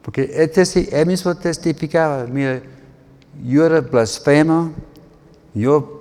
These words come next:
perseguía a la iglesia, ni siquiera soy merecedor de los pocas cosas, las menores cosas de, de, de, de Dios.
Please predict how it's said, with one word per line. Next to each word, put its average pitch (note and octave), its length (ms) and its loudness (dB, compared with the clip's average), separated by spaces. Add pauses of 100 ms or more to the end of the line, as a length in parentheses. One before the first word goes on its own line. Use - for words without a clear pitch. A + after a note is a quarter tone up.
(120)
perseguía C3 580 4
a - 20 4
la A#2 120 6
iglesia, C#3+ 800 0 (800)
ni B2 200 2
siquiera D#3+ 640 -2 (120)
soy E3 260 0
merecedor C#3+ 800 2
de C3 220 2
los A2+ 340 -2 (1700)
pocas D#3+ 480 6
cosas, D#3 580 0 (200)
las C3 180 2
menores C3+ 560 0
cosas D3 320 -4
de, C#3 80 -6
de, B2 240 -6
de, A#2 220 -6 (120)
de A#2+ 200 -8
Dios. C3+ 680 -6